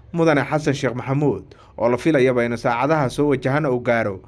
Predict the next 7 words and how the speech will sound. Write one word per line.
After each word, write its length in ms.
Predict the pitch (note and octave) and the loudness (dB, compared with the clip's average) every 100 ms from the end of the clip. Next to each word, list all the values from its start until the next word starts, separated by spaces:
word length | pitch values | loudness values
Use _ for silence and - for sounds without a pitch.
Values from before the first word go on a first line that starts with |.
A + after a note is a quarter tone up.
| - - - | -20 -20 -6
degmada 320 | D3+ F3 F#3+ C3 | -2 2 4 2
Maxaas 360 | B2 D3 D3 | 0 -2 0
ee 80 | A#2+ | -2
gobolka 380 | A2+ B2+ A2 B2 | -2 0 -2 -2
Hiiraan. 420 | A2+ B2+ C3+ G#2+ F2+ - - - - B2 | -2 0 0 0 -4 -20 -20 -20 -10 -2
Madaxweyne 440 | B2 A#2 B2+ B2 | -2 0 -2 -2
Xasan 440 | D3 D3+ C#3+ G2 | -2 -2 -2 -6